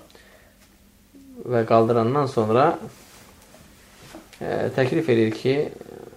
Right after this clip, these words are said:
e, qaldırdığın divara görə istərsən sən kənd əhlindən ücrə götür.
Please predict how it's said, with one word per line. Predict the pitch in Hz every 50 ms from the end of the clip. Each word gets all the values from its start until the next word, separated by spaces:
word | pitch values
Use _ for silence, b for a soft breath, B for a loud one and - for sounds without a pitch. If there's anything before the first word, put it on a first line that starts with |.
| - - - - _ _ _ _ _ _
e, | - - - - - - - -
qaldırdığın | - 123 123 123 123 127 127 127 139 156 107 90 -
divara | 127 117 113 113 113 113
görə | 110 110 107 110 117 139 170 170 160 - b b b b b b b b _ _ -
istərsən | 240 - - - - 131 123 123 - - 123 117 117
sən | - 123 120 123 127 -
kənd | - 123 127 123 123
əhlindən | - 92 107 113 117 107 113 117 123 131 131 117 127
ücrə | 120 123 127 131 131
götür. | 127 120 110 101 - - 131 139 135